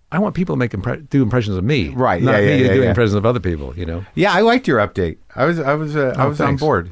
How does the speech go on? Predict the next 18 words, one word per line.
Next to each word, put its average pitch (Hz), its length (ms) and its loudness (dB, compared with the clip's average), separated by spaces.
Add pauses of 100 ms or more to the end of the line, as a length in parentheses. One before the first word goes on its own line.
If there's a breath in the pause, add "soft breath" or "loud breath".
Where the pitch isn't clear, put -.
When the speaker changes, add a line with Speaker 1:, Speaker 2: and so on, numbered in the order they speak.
(160)
Speaker 2:
<laughs> 127 200 -6
Speaker 1:
You 131 380 0
know, 226 60 4
I 175 100 2
look 208 180 0
at 196 120 2
it 135 80 -2
now 131 260 0
and 131 80 2
I 120 60 2
think, 117 380 -4
"Yeah, 156 140 -6
I 92 80 -2
would 87 100 -4
do 80 100 -4
it 76 100 -8
differently 76 360 -10
now." 90 420 -6